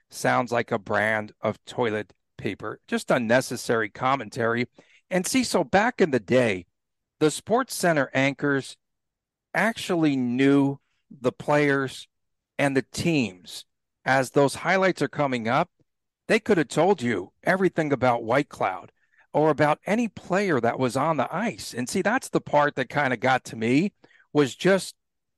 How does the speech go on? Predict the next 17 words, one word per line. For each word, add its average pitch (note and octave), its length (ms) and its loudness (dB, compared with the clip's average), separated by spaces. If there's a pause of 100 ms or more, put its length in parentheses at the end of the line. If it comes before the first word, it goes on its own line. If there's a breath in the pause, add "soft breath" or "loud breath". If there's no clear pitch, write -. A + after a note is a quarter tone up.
(200)
yes, F#3 340 0
it D3+ 80 -2
was C#3 140 4
a C3 80 2
last C#3+ 340 0
minute C#3+ 260 -4
thing. B2+ 360 0 (340)
Yes, D#3+ 280 -2
he D#3+ 100 0
scored C#3+ 320 0
the B2+ 60 -2
goal. B2 320 2
They C3 120 2
get D3+ 200 -2
the B2 80 -2
highlight C#3+ 420 0
package. C3+ 500 -2